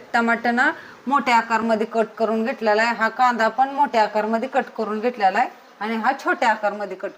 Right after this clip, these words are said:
करून घेतलेला आहे. हा फोड-, हा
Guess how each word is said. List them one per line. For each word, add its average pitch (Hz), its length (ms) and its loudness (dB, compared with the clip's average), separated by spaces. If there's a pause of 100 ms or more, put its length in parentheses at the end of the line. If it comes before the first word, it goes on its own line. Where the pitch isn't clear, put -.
करून 185 240 -8
घेतलेला 349 320 -8
आहे. - 120 -6
हा 247 60 2 (100)
फोड-, 294 140 -6 (1120)
हा 262 160 12